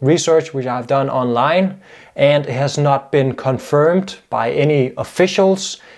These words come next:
Hence, what I'm about to tell you could be completely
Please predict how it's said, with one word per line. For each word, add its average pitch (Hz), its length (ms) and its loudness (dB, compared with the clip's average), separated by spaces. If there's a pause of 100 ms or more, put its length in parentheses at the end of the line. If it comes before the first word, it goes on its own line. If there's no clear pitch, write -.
(120)
Hence, - 540 -2 (200)
what 135 160 2
I'm 143 120 2
about 131 280 0
to - 80 -10
tell 165 240 -2
you 123 360 -2
could 143 180 -6
be 160 320 -2 (140)
completely 160 880 -2